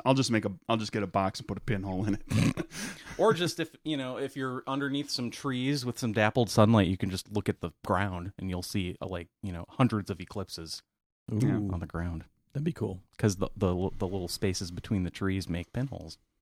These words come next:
Speaker 1: I suppose that's true, isn't it?
Speaker 2: Yep.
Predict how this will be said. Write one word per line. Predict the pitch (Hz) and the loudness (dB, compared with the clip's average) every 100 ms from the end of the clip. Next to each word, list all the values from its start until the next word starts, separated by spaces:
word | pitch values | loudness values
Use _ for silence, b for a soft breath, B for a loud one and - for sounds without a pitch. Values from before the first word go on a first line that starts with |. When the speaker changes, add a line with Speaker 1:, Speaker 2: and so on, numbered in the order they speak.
| _ _ _ _ _ - | _ _ _ _ _ -6
Speaker 1:
I | 117 110 | -4 -2
suppose | 107 107 123 147 110 | -4 -6 -6 -6 -6
that's | 113 - | -8 -8
true, | - 165 120 | -6 -6 -4
isn't | 110 107 | -6 -6
it? | 101 - _ _ _ _ _ _ _ | -6 -10 _ _ _ _ _ _ _
Speaker 2:
Yep. | 98 262 | 2 2